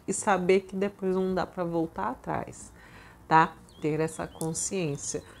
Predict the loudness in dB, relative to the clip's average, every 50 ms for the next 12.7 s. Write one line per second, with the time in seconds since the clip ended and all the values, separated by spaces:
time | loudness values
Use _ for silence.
0 | -20 -20 -20 -2 2 4 4 4 4 4 4 4 4 4 4 4 4 4 4 4
1 | 2 2 0 0 0 0 0 0 0 0 -2 0 0 0 0 0 0 0 0 0
2 | 0 0 0 -2 -2 -2 -2 -2 0 2 2 4 4 2 0 0 -4 -6 -6 -2
3 | 0 2 2 2 2 2 2 0 0 0 0 0 0 0 0 0 0 -2 -2 -2
4 | -2 -2 -2 -2 -4 -4 -2 -2 -2 -2 -2 -2 0 0 0 -2 -2 -2 -6 -8
5 | -8 -10 -8 -4 -4 -2 -2 -2 -2 0 0 2 2 2 2 0 0 -2 -4 -4
6 | -4 -4 -6 -8 -16 -20 -20 -20 -20 -20 -20 -20 -20 -20 -20 -20 0 6 8 10
7 | 10 10 8 4 -4 -20 -20 -20 -20 -20 -20 -20 -20 -20 -20 -20 -20 -10 -4 -2
8 | 2 6 8 8 8 8 6 2 8 12 12 12 12 12 12 12 12 10 4 0
9 | 0 0 0 0 0 0 0 -4 -4 -4 -4 -4 -4 -4 -2 -2 0 0 0 0
10 | 0 -4 -4 -4 -4 -4 -4 -6 -6 -8 -10 -8 -6 -6 -4 -2 0 2 2 2
11 | 2 2 0 -2 -4 -4 -6 -8 -14 -20 -20 -20 -20 -20 -20 -6 2 6 8 10
12 | 10 10 8 6 6 4 4 4 2 -2 -4 -10 -12